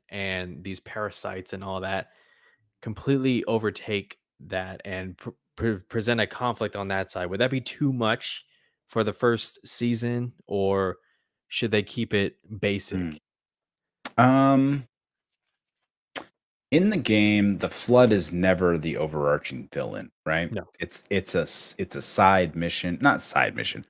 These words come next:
Speaker 1: They're
Speaker 2: It's
Speaker 1: the
Speaker 2: part of
Speaker 1: thorn
Speaker 2: the
Speaker 1: on the
Speaker 2: s-,
Speaker 1: side.
Speaker 2: yeah, yeah. It's a
Speaker 1: Yeah.
Speaker 2: part of the story when you're running through,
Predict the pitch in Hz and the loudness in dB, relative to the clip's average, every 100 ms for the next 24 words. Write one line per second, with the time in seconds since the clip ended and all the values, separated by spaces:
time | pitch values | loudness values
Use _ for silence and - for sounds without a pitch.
0 | - 110 110 101 147 156 113 110 95 - | -10 -2 -2 0 4 6 6 2 2 0
1 | 98 90 85 - - - - 131 110 78 | -4 -10 -12 -16 -20 -16 2 8 10 10
2 | 67 67 82 71 95 104 - 143 131 123 | 6 2 0 0 0 -2 4 8 10 8
3 | 104 98 - - 90 90 87 87 87 60 | 4 0 -2 -2 0 2 2 0 0 -4
4 | 76 85 90 87 82 80 85 85 82 80 | -6 -4 -4 -4 -4 -2 -2 0 -4 -8
5 | - - 85 82 82 | -8 -2 -2 0 -4